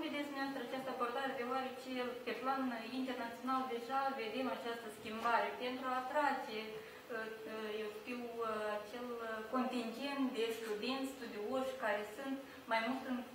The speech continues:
înclinați către digitalizare? Cum vedeți, uh, eu știu, plecarea de la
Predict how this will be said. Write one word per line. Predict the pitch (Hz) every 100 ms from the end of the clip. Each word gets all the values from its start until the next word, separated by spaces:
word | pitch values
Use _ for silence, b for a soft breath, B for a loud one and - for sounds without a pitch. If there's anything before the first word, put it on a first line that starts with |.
| 240
înclinați | 233 220 220 233 233 -
către | 208 214 208 202 196
digitalizare? | 240 - 214 214 202 202 214 202 202 - -
Cum | 254 262
vedeți, | 254 240 240 - 247
uh, | 240 240 - - 247
eu | 220
știu, | 233 254 240 - - 240
plecarea | 233 262 277 254 226
de |
la | 226